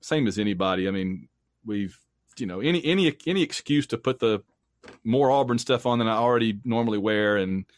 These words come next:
and run around. You know, the funny thing about that, though, is you go anywhere around here, around Saint Louis, Illinois, whatever.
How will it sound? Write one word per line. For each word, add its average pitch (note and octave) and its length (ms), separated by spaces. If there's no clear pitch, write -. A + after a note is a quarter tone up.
and F3 160
run E3 160
around. C3+ 420
You F3+ 60
know, G3+ 120
the E3+ 80
funny D4+ 280
thing C4 220
about E3 280
that, A#2 220
though, A2 220
is G#2 380
you D3+ 100
go F#3 220
anywhere G#3 360
around D3 340
here, A2+ 280
around A#2 160
Saint C3 300
Louis, B2 340
Illinois, A#2+ 300
whatever. G2+ 440